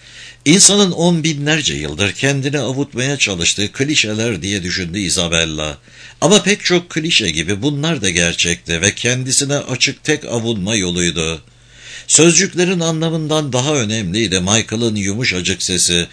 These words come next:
vücudunun sıcaklığı ve güçlülüğü, kendisine duyduğu sevgi.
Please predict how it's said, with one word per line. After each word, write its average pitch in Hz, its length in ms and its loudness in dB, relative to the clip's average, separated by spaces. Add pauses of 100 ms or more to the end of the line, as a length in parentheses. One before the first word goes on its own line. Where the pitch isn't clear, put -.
(180)
vücudunun 104 580 -2
sıcaklığı 101 880 0
ve 101 80 0
güçlülüğü, 92 800 -2 (240)
kendisine 135 720 2
duyduğu 107 400 0
sevgi. 85 600 2